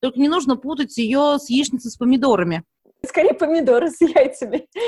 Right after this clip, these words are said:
Speaker 1: Друзья, это не яичница с помидорами, потому что настоящая шакшука состоит из двух блюд.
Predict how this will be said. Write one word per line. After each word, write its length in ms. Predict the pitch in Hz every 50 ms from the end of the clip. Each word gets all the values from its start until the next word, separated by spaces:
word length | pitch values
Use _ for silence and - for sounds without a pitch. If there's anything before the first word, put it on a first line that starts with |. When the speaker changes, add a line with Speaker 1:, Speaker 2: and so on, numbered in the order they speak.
| 453 403
Speaker 1:
Друзья, 600 | 202 233 294 330 339 311 - - - 254 220 -
это 280 | - 254 359 - 370
не 240 | 311 320 311 311 285
яичница 400 | 262 269 247 - - 220 190 214
с 80 | 214 -
помидорами, 640 | - 220 233 240 226 294 320 349 359 330 285 254
потому 400 | 240 - - 240 214 240 254 294
что 160 | 269 - -
настоящая 640 | 240 247 247 - - 247 262 269 285 320 294 - 254
шакшука 500 | 240 - 233 220 - - 311 311 - - 247
состоит 540 | - 214 196 _ - 220 233 269 269 -
из 140 | - 240 214
двух 340 | 190 220 226 247 247 214 -
блюд. 460 | 165 165 196 202 202 170 - _ _